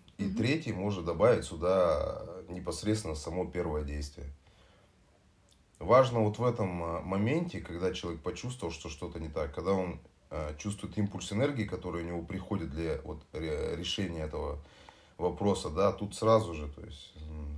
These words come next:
Speaker 1: значит, ну, и рас-, если я решил, доп-, заниматься, начать, допустим, с завтрашнего дня, я вот завтра решил там десять раз отжаться, да, но сегодня я вот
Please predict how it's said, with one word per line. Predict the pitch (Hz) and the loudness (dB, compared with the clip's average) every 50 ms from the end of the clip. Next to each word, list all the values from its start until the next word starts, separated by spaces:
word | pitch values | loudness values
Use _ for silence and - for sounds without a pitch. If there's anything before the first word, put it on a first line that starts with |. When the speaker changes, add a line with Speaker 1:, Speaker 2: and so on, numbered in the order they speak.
| 76 - | -8 -10
Speaker 1:
значит, | 76 80 95 98 92 - - 82 | -8 -4 -2 -2 -2 -4 -6 -6
ну, | 98 98 98 90 | -4 -2 -2 -2
и | 82 85 | -2 -2
рас-, | 85 92 101 101 - - | -2 -2 -2 -4 -4 -6
если | - 95 101 101 - 107 | -4 -4 -2 0 0 2
я | 104 104 | 2 2
решил, | 107 104 - - 127 113 101 | 2 2 0 2 2 2 2
доп-, | 90 - - - _ - - - - - | 0 -2 -8 -14 _ -20 -20 -18 -14 -10
заниматься, | 92 87 92 101 104 123 151 160 160 - 95 | -6 -2 0 2 4 6 4 4 4 0 -4
начать, | 82 82 - 98 76 | -4 -2 -2 -2 -2
допустим, | 76 73 78 - - 80 78 | -2 -6 -8 -8 -8 -2 2
с | |
завтрашнего | 82 82 78 - - 76 - 78 78 78 | 2 2 2 0 -4 -8 -8 -6 -6 -6
дня, | 73 78 80 76 | -4 -4 -4 -2
я | 82 104 117 110 | 0 2 4 4
вот | 104 101 104 - - - - - - - - _ _ | 4 2 0 -6 -12 -20 -20 -20 -20 -20 -20 _ _
завтра | - 95 131 131 123 127 117 104 | 4 8 8 8 8 6 2 2
решил | 101 98 - 110 101 | 2 0 0 0 -2
там | 92 92 92 98 95 | -2 -4 -6 -4 2
десять | 120 156 156 - 110 104 | 2 2 4 2 2 2
раз | 107 95 90 - 92 | 4 2 2 2 -2
отжаться, | 80 78 95 92 85 - - | -2 2 2 2 2 0 0
да, | 104 98 92 | 0 0 2
но | 92 95 | 2 0
сегодня | 98 - - 160 156 123 104 98 | 0 2 2 2 2 4 4 6
я | 107 101 | 6 6
вот | 92 - - | 6 2 -2